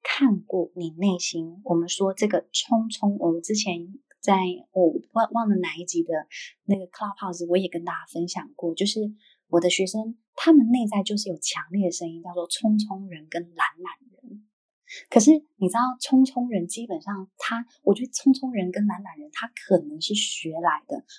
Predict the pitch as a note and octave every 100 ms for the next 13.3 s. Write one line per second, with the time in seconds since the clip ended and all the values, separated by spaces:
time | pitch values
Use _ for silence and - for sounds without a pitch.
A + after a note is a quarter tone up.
0 | _ C4+ C4 - C4 C#4 C#4+ A#3 F3+ E3
1 | G3+ A3 G#3+ G#3+ A3+ G#3 G#3 G3+ G3 -
2 | A3+ A3+ A#3 - B3+ F3 - _ _ _
3 | _ - - F3+ F3+ G#3+ - E3 D#3 -
4 | D#3+ - - B3 - B3 D#3+ - - _
5 | _ - - - - _ - F4+ F#4 F4+
6 | G3+ G#3 E3+ E3 E3+ G#3 A3 - G#3 -
7 | F#3 F#3 - - G3+ A3+ - A#3 E4 -
8 | F#4 D4+ D4+ G#3+ F3+ D#3 E3 - B3+ -
9 | D4 G#3+ G3+ A3+ A3+ F#3+ D#3 F3 G3 D#3
10 | C3+ C#3+ - - F3 F3 F3 F3 - -
11 | _ G3+ E3+ D4 C#4+ C#4 - F#3+ D3+ G#3+
12 | G#3 C4+ C4+ G#3 E3+ D#3+ D#3 - G#3 G#3+
13 | - -